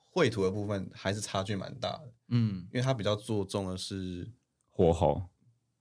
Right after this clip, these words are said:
Speaker 1: 我觉得他着重比较是那种排列，
Speaker 3: 经验。
Speaker 1: 就是比较例如说是排版上好了，简单讲，
Speaker 2: 嗯，
Speaker 1: 如果你可以说是排版上，
Speaker 2: 嗯，嗯。
Speaker 1: 或者是一些色-，色彩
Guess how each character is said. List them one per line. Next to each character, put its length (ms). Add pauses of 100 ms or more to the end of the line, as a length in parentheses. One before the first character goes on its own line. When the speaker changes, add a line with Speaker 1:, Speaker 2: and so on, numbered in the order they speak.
(140)
Speaker 1:
我 140
觉 80
得 60
他 80
着 80
重 180
比 80
较 200
是 140
那 120
种 180
排 260
列， 20
Speaker 3:
经 180
验。 60
Speaker 1:
就 100
是 360 (360)
比 80
较 120 (840)
例 40
如 100
说 180
是 80
排 220
版 180
上 180
好 200
了， 180
简 140
单 140
讲， 140
Speaker 2:
嗯， 40
Speaker 1:
如 60
果 100
你 40
可 80
以 60
说 100
是 80
排 200
版 200
上， 160
Speaker 2:
嗯， 20
嗯。 20
Speaker 1:
或 80
者 100
是 180
一 40
些 120
色-， 300
色 220
彩 120